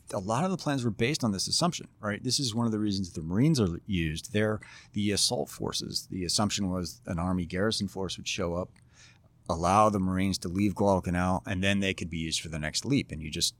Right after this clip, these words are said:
advance up the Solomons and eventually get back to Rabaul on the island of New Britain and, and recapture it. Uh, and it doesn't work that way. It doesn't work that way at all. It becomes this drawn-out attritional struggle.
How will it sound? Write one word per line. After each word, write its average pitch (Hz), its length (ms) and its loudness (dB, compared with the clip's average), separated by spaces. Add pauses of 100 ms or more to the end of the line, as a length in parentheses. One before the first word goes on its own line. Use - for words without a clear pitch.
advance 98 500 4
up 107 120 0
the 117 80 -2
Solomons 87 560 2
and 80 100 -2
eventually 82 380 0
get 82 160 -2
back 73 240 -2
to 78 100 -12
Rabaul 98 600 2 (100)
on 85 100 -8
the 78 80 -6
island 73 240 -4
of 78 60 -10
New 82 80 -12
Britain 104 440 0
and, 95 220 -6
and 92 160 -4
recapture 101 480 -2
it. - 160 2 (720)
Uh, 87 340 0 (440)
and 117 120 6
it - 80 0
doesn't 143 240 2
work 127 140 -2
that 85 160 0
way. 69 180 -6 (180)
It - 80 -14
doesn't 120 200 2
work 110 120 6
that 92 140 6
way 78 100 -2
at - 100 -6
all. 82 260 2
It 98 120 -16
becomes 95 220 -2
this 87 260 0 (240)
drawn-out 104 720 2
attritional 95 760 0
struggle. - 580 -2